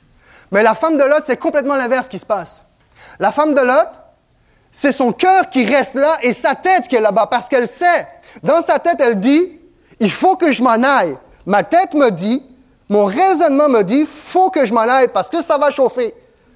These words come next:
La colère de Dieu va s'abattre. Il faut que je parte. » Donc sa tête est partie.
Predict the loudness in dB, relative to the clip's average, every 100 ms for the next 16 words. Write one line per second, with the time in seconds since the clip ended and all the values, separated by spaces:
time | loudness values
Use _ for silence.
0 | _ -4 -4 0 0 2 0 -2 -2 -2
1 | -2 -2 -2 -2 -2 -2 0 -2 -2 -2
2 | -2 -2 -6 -20 _ _ _ _ _ _
3 | _ _ _ _ -2 -2 0 -2 0 -2
4 | -2 -2 -2 -2 -2 -2